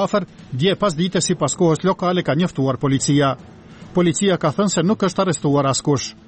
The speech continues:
Motivi për këtë vrasje nuk është i njohur dhe nuk është të zbuluar ndonjë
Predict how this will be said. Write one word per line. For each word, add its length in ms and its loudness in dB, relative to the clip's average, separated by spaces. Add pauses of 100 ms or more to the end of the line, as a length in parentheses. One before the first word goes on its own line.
(380)
Motivi 400 2
për 160 -4
këtë 160 0
vrasje 400 0
nuk 160 -2
është 160 -2
i 80 2
njohur 320 0
dhe 100 0
nuk 220 0
është 220 0
të 80 2
zbuluar 420 2
ndonjë 240 0